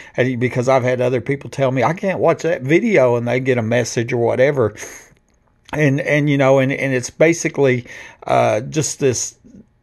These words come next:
type of censorship to limit the number of people that see the, these, the, the tr-, truth, the facts, you know, that's what I'm showing here.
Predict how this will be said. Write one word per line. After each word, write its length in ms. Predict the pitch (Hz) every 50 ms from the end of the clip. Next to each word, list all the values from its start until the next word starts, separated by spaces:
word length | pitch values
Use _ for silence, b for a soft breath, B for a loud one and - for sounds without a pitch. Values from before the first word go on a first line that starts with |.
| _ _ _
type 320 | - 139 160 151 147 -
of 60 | 113 101
censorship 760 | - - 185 185 165 - 165 139 - - - 156 139 139 - -
to 240 | - 151 135 123
limit 560 | 120 120 127 139 160 165 165 165 156 156 - -
the 100 | 117 113
number 420 | 120 135 143 147 151 143 139 131
of 120 | 123 113
people 400 | - - - 160 151 - 143 135
that 200 | 123 123 113 -
see 300 | - - - - 143 127
the, 180 | 120 107 110 131
these, 340 | 147 131 135 131 120 101 -
the, 400 | _ - - - 104 - - - _ _ - B B B B B B _
the 100 | 131 127
tr-, 260 | 123 - - - -
truth, 460 | - - - 220 262 202 - - - _
the 100 | - 123
facts, 580 | - - 170 190 233 - - _ - - - -
you 100 | 139 123
know, 200 | 117 123 147 147
that's 180 | 156 151 151
what 140 | 151 151 139
I'm 120 | 127 127
showing 320 | 117 127 151 180 180 131 107
here. 200 | 107 113 113